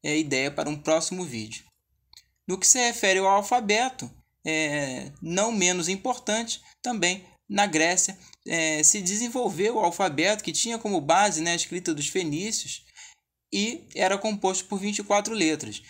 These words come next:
Você pode reparar na imagem, pessoal, por exemplo, alfa, beta, gama, até mesmo delta,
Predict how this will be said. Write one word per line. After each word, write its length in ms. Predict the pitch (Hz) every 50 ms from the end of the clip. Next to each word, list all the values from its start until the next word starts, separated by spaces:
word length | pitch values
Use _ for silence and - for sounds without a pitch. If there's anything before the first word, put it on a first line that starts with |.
| - _
Você 100 | - -
pode 240 | 190 - 220 220 208
reparar 400 | 196 214 208 208 190 180 180 185
na 100 | 185 180
imagem, 440 | 175 151 151 170 214 240 226 185 151
pessoal, 420 | 143 143 123 - - 123 117 117 - - - _ _ _
por 80 | 180
exemplo, 340 | 180 170 151 147 131 - - - _
alfa, 580 | - 185 208 226 220 190 - - - - - - - - - -
beta, 680 | - 139 131 165 185 214 220 202 - - - 120 113 - _ _ _ _
gama, 440 | 139 139 175 202 220 226 202 147 135
até 240 | 143 143 196 208
mesmo 320 | 202 190 202 196 185 175 143
delta, 420 | 123 135 160 190 226 226 214 -